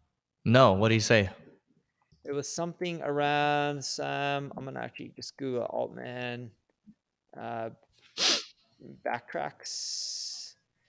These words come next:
Speaker 2: Let's see. Uh, where is it? Sam Altman of OpenAI backtracks on a vote to halt operations in Europe. And of course, he's gonna backtrack on that because Europe is a massive market.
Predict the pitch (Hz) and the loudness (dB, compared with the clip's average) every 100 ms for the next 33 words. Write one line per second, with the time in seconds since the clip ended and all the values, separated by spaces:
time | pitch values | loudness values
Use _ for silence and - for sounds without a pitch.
0 | _ _ - 135 - 139 127 110 98 - | _ _ -14 -10 -6 -2 0 -2 -4 -8
1 | _ _ _ _ _ _ - _ _ - | _ _ _ _ _ _ -20 _ _ -20
2 | - - - _ _ - 131 123 123 123 | -16 -14 -16 _ _ -4 0 2 2 2
3 | 127 127 127 131 131 127 117 110 104 - | 2 2 2 4 4 2 -2 -8 -10 -16
4 | _ - - 185 190 170 170 175 165 143 | _ -6 4 6 6 4 4 4 0 2
5 | 156 156 156 147 143 131 135 - - 156 | 2 2 2 4 4 4 2 2 0 0
6 | 151 - 147 135 120 139 151 151 135 113 | 0 -2 -2 -2 4 6 6 2 -2 2
7 | 143 139 - 135 135 127 127 - 120 - | 2 4 2 0 2 0 0 -2 -8 -10
8 | 120 117 117 113 - _ _ _ _ - | -10 -8 -8 -8 -12 _ _ _ _ -10
9 | 139 135 165 147 147 143 123 131 127 135 | -8 4 4 4 2 0 2 2 2 0
10 | - 127 120 127 127 127 123 110 113 131 | 0 -4 -2 -4 -4 -6 -4 -4 0 2
11 | 131 131 - - 123 113 117 117 113 113 | 2 0 -4 -2 -2 -2 -6 -2 -2 -2
12 | 120 110 110 113 110 | -6 -6 -8 -8 -14